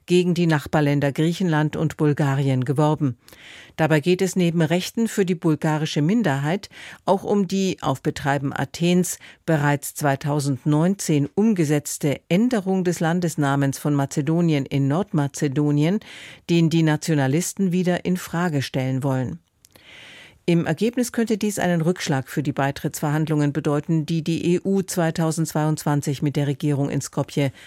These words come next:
eröffnet hatte. Der Prozess gegen den früheren U-S-Präsidenten Trump in der sogenannten Dokumentenaffäre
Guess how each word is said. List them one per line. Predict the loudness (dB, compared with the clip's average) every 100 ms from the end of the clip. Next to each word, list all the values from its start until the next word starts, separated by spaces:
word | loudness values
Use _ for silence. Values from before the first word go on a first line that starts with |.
| -20 _
eröffnet | -4 -2 -2 -2 -2 -6
hatte. | -6 -6 -8 _ _ _ _ _ -20 -20 _ _ _ _ _ _ _ -20 -20 -20 -20 -20 -20 -20 -20 -20 -20 -20 -20 -20 -20 _ -4
Der |
Prozess | 0 -2 0 -2 -2
gegen | -2 -2 0
den | 0
früheren | -2 0 2 2 2 0 2
U-S-Präsidenten | 0 0 -2 -4 -4 -2 -2 0 -2 0 -2
Trump | -2 -2 -2 -4 -4
in | 0 2
der | 2 0
sogenannten | 0 0 0 0 -2
Dokumentenaffäre | -2 0 0 0 -2 -2 -2 -2 -2 -2